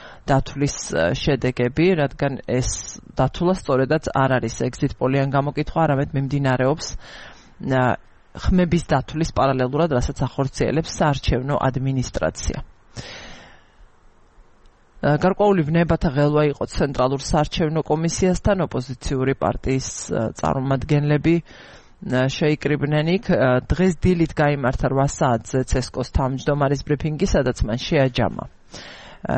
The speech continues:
შედეგები, ა, რვა საათისთვის არსებული შედეგები არჩევნების. ა, ასევე,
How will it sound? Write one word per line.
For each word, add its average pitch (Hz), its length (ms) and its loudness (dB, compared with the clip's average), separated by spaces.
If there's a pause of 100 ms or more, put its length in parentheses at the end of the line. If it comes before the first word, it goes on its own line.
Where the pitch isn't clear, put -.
(100)
შედეგები, 143 720 2 (240)
ა, 127 120 4 (360)
რვა 123 240 -4
საათისთვის - 720 -2
არსებული 120 880 -2 (240)
შედეგები 139 640 0
არჩევნების. 151 720 0 (1000)
ა, 127 320 4 (320)
ასევე, 143 480 2